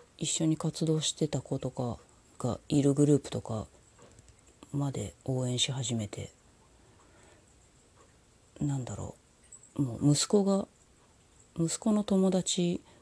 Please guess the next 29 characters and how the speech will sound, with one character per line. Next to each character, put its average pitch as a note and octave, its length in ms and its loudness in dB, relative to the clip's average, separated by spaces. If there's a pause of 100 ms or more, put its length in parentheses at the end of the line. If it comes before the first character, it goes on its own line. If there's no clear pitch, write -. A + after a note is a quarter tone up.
(140)
ま E3 200 2
で A2+ 340 -4
応 B2+ 200 0
援 A#2 120 -2
す A#2+ 140 -4
る A#2 80 -4
み G2+ 80 -8
た - 80 -14
い - 40 -14
な - 60 -14
感 G2 160 -12
じ G2+ 100 -10
に G2 60 -12
な G2 80 -10
っ - 20 -18
て - 120 -14
き - 100 -18
て。 - 160 -14 (2750)
で、 D3 280 0
ト - 180 -4
ラ F3 140 0
ビ F#3 80 0
ス F#3 160 0
ジ F#3 80 2
ャ F3 40 0
パ F3+ 160 0
ン E3 60 6
っ - 40 0
て - 260 -4